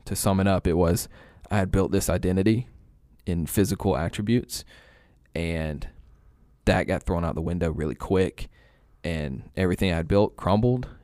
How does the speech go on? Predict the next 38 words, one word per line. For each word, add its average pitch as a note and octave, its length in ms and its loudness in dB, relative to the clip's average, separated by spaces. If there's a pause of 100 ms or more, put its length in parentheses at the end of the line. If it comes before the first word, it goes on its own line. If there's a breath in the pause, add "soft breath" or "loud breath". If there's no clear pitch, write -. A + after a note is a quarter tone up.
(100)
And D#2 160 -4
then E2+ 300 0
God - 300 -2
showed F2+ 300 2
me F2+ 140 -2
that - 160 -6
he's A#2+ 280 2
the - 100 -10
author - 460 -6 (500 loud breath)
of E2 140 -8
my E2+ 120 0
life. D2 520 -4
He G#2+ 220 2
wants G2 340 0
to - 120 -8
direct D#2+ 360 -4
me - 80 -6
in B1+ 80 -8
a B1 40 -10
certain - 320 -10
way. C2 300 -4 (560 soft breath)
And D#2 240 -4
if - 120 -6
I D2 60 0
submit F#2 640 0
and, - 420 -6 (520)
uh, B1 240 -4 (100)
be G2 160 2
obedient G#2 440 -2
to D#2 100 -8
that, C#2+ 320 -4
let F#2+ 140 -2
him A2 160 -4
just F#3+ 220 -6
work E2+ 220 0
through E2+ 140 -6
this D2 220 -6
life, D#2+ 420 -2